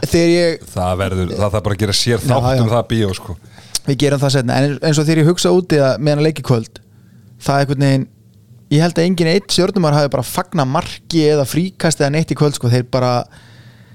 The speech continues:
Speaker 1: þeir voru þarna bara einhvern veginn svona, já, að því þeir þurftu að vera þarna, það var leikur og þetta mæti leik bara.
Speaker 2: Já, ég meina, byrjunarlið Stjörnunnar, þú veist, er bara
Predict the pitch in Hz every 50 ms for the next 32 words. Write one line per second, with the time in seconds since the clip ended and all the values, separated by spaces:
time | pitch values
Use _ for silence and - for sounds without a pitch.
0 | - - - - - - - 127 127 127 143 165 185 185 165 143 135 127 139 135
1 | 127 120 123 123 127 127 123 117 127 127 127 127 127 123 123 123 120 113 110 104
2 | - - 58 64 65 60 64 76 76 76 78 104 143 143 135 127 135 131 147 143
3 | 135 135 - 185 214 - - - 220 202 214 233 226 208 185 143 131 127 131 135
4 | 139 156 151 151 156 185 208 240 226 - - 220 202 190 190 196 196 202 196 208
5 | 208 208 226 247 254 247 - - 180 143 123 117 - - 104 107 110 110 107 -
6 | - 131 147 175 196 175 143 135 - - 165 185 - 214 175 113 92 92 - -
7 | - - - - - 113 - - - 139 156 156 - - 156 139 131 127